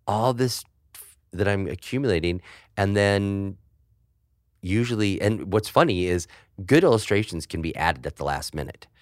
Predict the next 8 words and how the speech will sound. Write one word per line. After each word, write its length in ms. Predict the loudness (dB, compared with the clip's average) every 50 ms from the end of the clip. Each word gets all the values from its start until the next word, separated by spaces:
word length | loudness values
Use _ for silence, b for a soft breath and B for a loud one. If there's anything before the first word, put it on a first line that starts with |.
| b b b b b b _ _
U-, 60 | -12 _ _ _
up 220 | 2 2 2 -2 -4 -4
until 720 | -2 -2 -2 -4 -4 -2 0 0 0 0 0 -2 -4 -8 _ _ _ _ _ _ _ _ _ _ _ _ _ _
ten 280 | -8 -4 -2 -2 0 0
minutes 200 | -2 -2 -4 -6
before 280 | -10 -20 -2 -2 -2 0
the 60 | 0
service, 480 | -2 0 0 0 0 0 -6 -12 -14